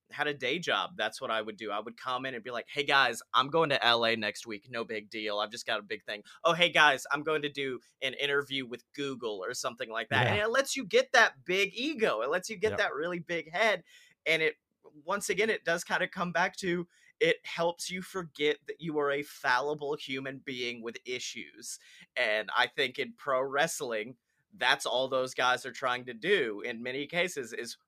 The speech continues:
Speaker 1: forget everything. So I think it does also come back to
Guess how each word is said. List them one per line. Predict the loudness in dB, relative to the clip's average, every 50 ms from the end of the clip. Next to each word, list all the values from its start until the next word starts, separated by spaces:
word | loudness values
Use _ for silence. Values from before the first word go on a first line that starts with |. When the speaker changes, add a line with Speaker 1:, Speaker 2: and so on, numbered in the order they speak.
| _ _
Speaker 1:
forget | _ -18 -8 -6 -6 -6 -6 -10 -18 -16 _ 0 2 4 4 2 0 -2
everything. | -2 -2 -2 -2 -6 -8 -8 -8 -10 -10 -8
So | -6 -2 2 2
I | 2 2
think | 0 -2 -4
it | -4 -2
does | 0 0 0 0 -2
also | -4 -6 -6 -8 -8 -8
come | -8 -8 -4 0
back | 0 0 0 -2
to | -6 -10 -12